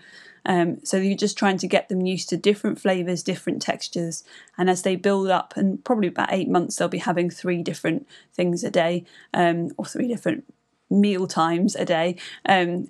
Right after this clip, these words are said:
they'll be adding in more and more as the time goes on. But think about five different fruit and vegetables, um, some carbohydrates, um, at each meal, um, and some protein at each meal. And then, um, across the week,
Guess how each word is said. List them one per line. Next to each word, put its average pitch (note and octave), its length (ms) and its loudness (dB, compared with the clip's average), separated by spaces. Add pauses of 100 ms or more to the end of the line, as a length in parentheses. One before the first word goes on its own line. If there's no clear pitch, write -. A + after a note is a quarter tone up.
(160)
they'll F#3 220 4
be F#3 160 -4
adding F3 320 2
in F3 120 2
more F3 220 2
and E3+ 100 -2
more E3+ 260 0
as - 140 -8
the - 60 -8
time F3 220 0
goes D#3+ 260 -4
on. E3+ 240 0 (340)
But - 160 -8
think A3 200 4
about - 280 0
five G#3+ 420 2 (320)
different G3+ 560 0
fruit - 400 0
and F#3+ 140 2
vegetables, F#3 720 0 (400)
um, F3 380 0 (440)
some F3+ 220 -2
carbohydrates, F#3 960 0
um, E3+ 280 -2
at F3+ 80 -4
each - 280 -4
meal, E3+ 380 0 (340)
um, E3+ 340 0
and F#3 140 -4
some F3 160 -4
protein F3+ 480 -2
at - 100 -8
each - 220 -4
meal. E3 320 0 (320)
And E3+ 180 0
then, E3+ 380 0
um, E3 340 0 (320)
across - 400 0
the F3 140 -2
week, - 420 -4